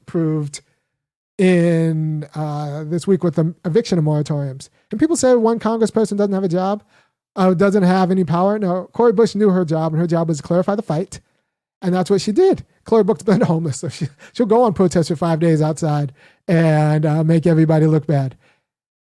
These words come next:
Um, so Cori Bush changed everybody, changed, um, the, the, the Democratic president's mind because he was making her, she was making him look bad.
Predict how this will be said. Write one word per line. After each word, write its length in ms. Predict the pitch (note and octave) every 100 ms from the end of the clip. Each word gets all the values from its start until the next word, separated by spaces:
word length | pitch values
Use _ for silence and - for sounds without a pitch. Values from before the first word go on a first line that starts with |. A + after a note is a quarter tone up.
| -
Um, 520 | E3+ D#3 D3+ D3 D3
so 140 | F3+
Cori 240 | - G3 A3+
Bush 420 | F#3+ G#3 - - _ _ _ _ -
changed 680 | - F3 G#3+ G#3+ A#3 F#3+ -
everybody, 500 | G3+ G#3 G#3+ G3+ G3
changed, 640 | F3+ G3 G3+ G#3 G#3+ F3 - -
um, 540 | F#3 E3+ E3+ E3 E3+
the, 220 | F3 F3+ - _ _ _ _ _ _ -
the, 500 | F#3 E3+ F3 F3 E3+
the 80 | E3+
Democratic 480 | F#3 F#3 G3+ F#3+ -
president's 460 | G3 F3+ F#3 E3
mind 480 | F#3 A#3+ F#3+ F3+ G3 - - -
because 480 | G#3 F#3 G3 A3
he 100 | G3+ G#3
was 120 | G#3+
making 300 | G3 G#3+ G#3+
her, 240 | G3 A3
she 180 | - A3+
was 140 | A3+ F3
making 280 | F#3+ G#3
him 180 | F3 G#3
look 160 | B3 B3
bad. 240 | C3+ B2+